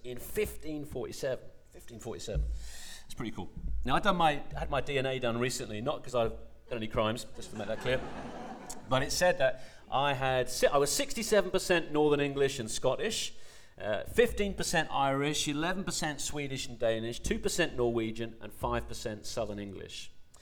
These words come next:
The eleven percent Swedish bit probably explains my love of, uh, uh, meatballs and chips at the ikea cafe, maybe. But tracing my ancestry absolutely fascinates me, and I've done it for so,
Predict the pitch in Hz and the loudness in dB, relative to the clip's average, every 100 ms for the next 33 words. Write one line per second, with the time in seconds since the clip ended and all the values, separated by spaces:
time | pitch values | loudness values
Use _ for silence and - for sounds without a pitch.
0 | - - - 123 175 185 - - - - | -18 -10 -4 2 2 2 -6 -4 -4 -4
1 | - 131 - 135 123 117 110 - - 165 | -4 -2 -2 -2 -4 -4 -6 -4 2 2
2 | 165 - - 123 113 117 107 110 107 104 | 2 -2 -4 -2 -2 0 2 4 2 2
3 | - 104 101 98 - - - - 98 110 | -2 -2 -4 -4 -4 -6 -10 -10 -8 -4
4 | 120 120 110 107 120 - 101 95 101 107 | -2 0 -2 -4 -6 -6 -6 -4 -4 -4
5 | 104 92 - 113 95 92 92 90 95 - | -4 -2 -2 0 0 2 2 2 0 -2
6 | - - - - - - - - - 233 | -4 -4 -6 -6 -8 -10 -10 2 8 8
7 | - 214 190 165 170 165 139 - 127 117 | 6 6 6 6 4 4 2 4 4 4
8 | - - - - 185 - 160 139 - 123 | 0 -12 -12 -8 -6 0 4 4 4 -6
9 | 107 143 - 135 107 - 120 131 233 185 | -4 -4 -2 0 -2 -2 0 2 2 0
10 | - - | -2 -2